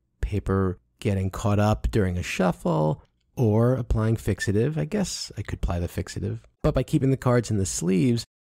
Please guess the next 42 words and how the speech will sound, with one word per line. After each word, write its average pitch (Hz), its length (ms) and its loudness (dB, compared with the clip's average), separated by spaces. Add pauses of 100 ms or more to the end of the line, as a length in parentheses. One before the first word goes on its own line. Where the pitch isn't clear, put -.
admittedly 160 460 4
these 113 160 4
are 104 60 4
cheap 101 280 0
sleeves, 80 480 0
but 165 120 4
it 143 100 2
really 151 180 4
solves 123 580 2
the 113 140 0
whole 104 180 2
problem. 92 540 -2
Your 107 240 2
opponents 139 680 0
don't 104 180 2
have 113 160 4
any 123 120 2
idea 143 320 4
whether 101 280 2
your 117 260 0
card 110 560 -2
comes 107 220 -2
from 107 200 0
a 98 40 0
given 95 240 0
expansion 92 460 -2
or 82 40 0
not. 80 300 -8 (340)
Of - 180 -2
course, - 540 -2
some 151 240 2
people 101 380 0
suggested 95 600 -2
solving 110 280 2
the 95 80 2
problem 92 340 2
by 87 140 2
buying 87 320 2
the 87 100 2
official - 360 -4
card 123 340 0
sleeves 80 600 -6